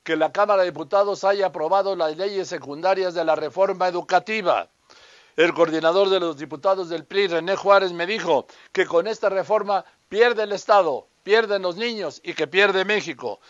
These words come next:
Dijo que estas leyes debilitan la rectoría del Estado en materia educativa.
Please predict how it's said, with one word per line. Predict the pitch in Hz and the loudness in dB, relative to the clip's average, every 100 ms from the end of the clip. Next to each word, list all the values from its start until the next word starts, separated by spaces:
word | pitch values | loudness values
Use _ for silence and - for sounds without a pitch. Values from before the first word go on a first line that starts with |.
| - _ | -20 _
Dijo | 160 202 180 | -6 -4 -2
que | 202 | -4
estas | 196 185 | -4 -4
leyes | 185 214 196 170 | -4 -4 -4 -6
debilitan | 160 165 208 190 185 | -8 -8 -6 -4 -2
la | 160 | -4
rectoría | 156 135 160 202 190 | -4 -6 -6 -2 -2
del | 160 | -2
Estado | 151 - 190 185 | -4 0 0 0
en | |
materia | 170 151 190 185 185 | 0 -2 -2 -2 -2
educativa. | 180 170 170 170 214 180 127 | -2 -2 -2 -2 -2 0 0